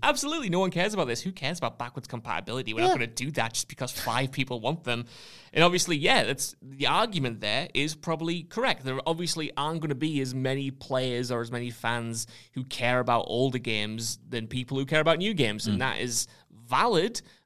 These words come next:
Speaker 1: but is it a valid reason to then disregard those old, those old games? I don't think so. It
Speaker 2: No.
Speaker 1: might not make business sense to keep them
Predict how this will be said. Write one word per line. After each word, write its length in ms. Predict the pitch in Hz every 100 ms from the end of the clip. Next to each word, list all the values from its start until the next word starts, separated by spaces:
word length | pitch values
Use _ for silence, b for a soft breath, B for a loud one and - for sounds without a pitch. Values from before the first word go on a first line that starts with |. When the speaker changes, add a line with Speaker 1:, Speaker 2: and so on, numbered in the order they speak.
| _
Speaker 1:
but 140 | 147
is 180 | 151 190
it 100 | 196
a 40 | 170
valid 460 | 123 143 160 151
reason 480 | 139 147 143 139 135
to 400 | 131 135 131 127
then 260 | 123 131 127
disregard 680 | 151 156 139 123 135 165 151
those 180 | 131 120
old, 280 | 107 -
those 160 | 123 120
old 240 | 110 104
games? 280 | 90 95 95 -
I 120 | 131
don't 180 | 160 156
think 220 | - 147
so. 180 | - 165
It 140 | 185
Speaker 2:
No. 60 | 135
Speaker 1:
might 60 | 185
not 120 | 175
make 280 | 165 123 113
business 340 | 143 165 185
sense 240 | - 185 185
to 80 |
keep 320 | 180 180 175 -
them 300 | 165 165